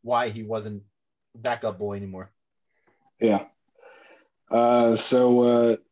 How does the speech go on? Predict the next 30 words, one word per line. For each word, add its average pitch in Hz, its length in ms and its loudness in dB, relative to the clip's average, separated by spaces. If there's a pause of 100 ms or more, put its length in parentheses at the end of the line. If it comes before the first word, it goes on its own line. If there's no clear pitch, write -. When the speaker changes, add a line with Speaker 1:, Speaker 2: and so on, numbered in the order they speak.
(140)
Speaker 2:
at, 143 200 2
with, 135 260 2
with 139 240 -2
that, 170 300 -2
you 151 80 -2
know, 156 180 0
the, 135 280 -2
the 117 80 -6
Penguins 135 500 -4
were, 120 400 -4
uh, 110 320 -6
at 110 160 -10
that - 200 -8
point 254 260 -8 (180)
three 135 240 -2
and 123 100 -2
two 151 340 -2
on 131 140 -4
the 120 80 -2
six-game 131 680 -8
road 139 180 -6
trip. 147 280 -8
So 120 200 -10
they 110 80 -4
went 117 180 -4
to 110 80 -10
Vegas. 120 440 -6
They 110 100 -8
had 110 140 -4
a, 104 60 -8